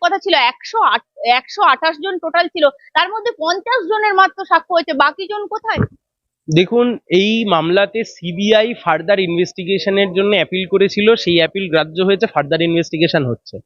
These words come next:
Speaker 2: তাহলে ফার্দার ইনভেস্টিগেশন যদি হয়, আর এখানে যদি জাজ আবার লিখেও দিলেন যে কেউ নয়, but সঞ্জয় এই ঘটনা ঘটিয়েছে, তা সঞ্জয় যদি একাই এই ঘটনা ঘটাবে, তাহলে ফার্দার ইনভেস্টিগেশনটাই বা কেন হচ্ছে?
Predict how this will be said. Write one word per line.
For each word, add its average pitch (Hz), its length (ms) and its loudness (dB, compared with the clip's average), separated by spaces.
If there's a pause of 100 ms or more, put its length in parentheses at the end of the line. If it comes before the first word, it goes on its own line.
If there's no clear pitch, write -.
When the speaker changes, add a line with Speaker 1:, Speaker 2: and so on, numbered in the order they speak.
(440)
Speaker 2:
তাহলে 226 140 0
ফার্দার 170 520 0
ইনভেস্টিগেশন 240 800 -2
যদি 233 200 2
হয়, 147 480 4 (440)
আর 160 140 0
এখানে 208 280 0
যদি 226 220 0
জাজ 170 380 0
আবার 233 200 4
লিখেও 220 460 4
দিলেন 160 420 2 (320)
যে 180 140 0 (120)
কেউ 277 320 4
নয়, 247 300 4
but 208 160 2
সঞ্জয় 214 500 2
এই 226 220 2
ঘটনা 208 360 2
ঘটিয়েছে, 165 440 0
তা 165 80 -4
সঞ্জয় 226 500 2
যদি 254 200 2
একাই 240 280 0
এই 247 120 -2
ঘটনা 233 340 2
ঘটাবে, 233 320 2
তাহলে 247 180 -2
ফার্দার 214 360 -2
ইনভেস্টিগেশনটাই 247 760 0
বা 226 100 2
কেন 165 240 -2
হচ্ছে? 123 380 -6